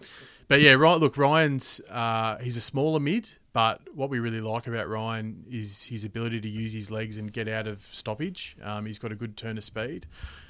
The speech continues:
I'm not comparing him to Jack Steven, but if you can imagine how, you remember we had, you know, Stuv would use his legs and get out the front of a stoppage. That's the sort of stuff that Ryan can do. Um, and he also kicks really well on, on either foot. Um, Leo Connolly, uh, is a Gippy boy.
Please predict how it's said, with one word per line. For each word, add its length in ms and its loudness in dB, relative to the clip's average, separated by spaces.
I'm 80 -6
not 140 -2
comparing 380 -2
him 80 -2
to 80 -4
Jack 240 -4
Steven, 340 -2
but 80 0
if 100 -2
you 80 -6
can 120 -2
imagine 380 0
how, 200 -2
you 160 -4
remember 200 -2
we 40 -4
had, 240 -6
you 100 -6
know, 60 -2
Stuv 440 -4
would 200 -6
use 240 2
his 160 -2
legs 320 2
and 160 -4
get 140 0
out 140 0
the 60 -10
front 240 -2
of 80 -2
a 40 -4
stoppage. 460 -4
That's 200 -6
the 60 -6
sort 160 -4
of 80 -8
stuff 240 -8
that 100 -8
Ryan 300 -6
can 140 -6
do. 200 -8
Um, 300 -4
and 80 -2
he 80 2
also 240 -4
kicks 260 -10
really 140 -6
well 160 -4
on, 240 -8
on 180 -8
either 140 -6
foot. 280 -10
Um, 440 2
Leo 280 6
Connolly, 720 -2
uh, 220 -4
is 80 -6
a 60 -6
Gippy 280 -4
boy. 540 0